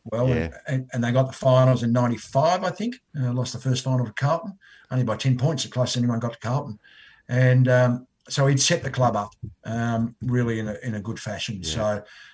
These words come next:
Speaker 1: and they were back to Brisbane, which is obviously a bigger town, a bigger city, and then, um, uh,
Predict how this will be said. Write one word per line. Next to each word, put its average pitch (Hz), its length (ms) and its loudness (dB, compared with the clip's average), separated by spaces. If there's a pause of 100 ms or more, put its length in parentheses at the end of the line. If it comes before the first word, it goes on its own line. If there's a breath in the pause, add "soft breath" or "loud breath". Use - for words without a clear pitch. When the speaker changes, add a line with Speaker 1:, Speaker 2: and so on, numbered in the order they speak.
(120 loud breath)
Speaker 1:
and 120 100 -4
they 120 40 2
were 117 80 0
back 110 200 -2
to 113 60 -8
Brisbane, 123 380 0
which 113 240 -4
is - 160 -10
obviously 110 580 -6
a - 60 -12
bigger 104 220 -10
town, 113 520 -4
a 92 40 -8
bigger 95 200 -10
city, 110 380 -6
and 104 140 -6
then, 104 320 -4
um, 104 200 -6 (560 loud breath)
uh, 117 340 -4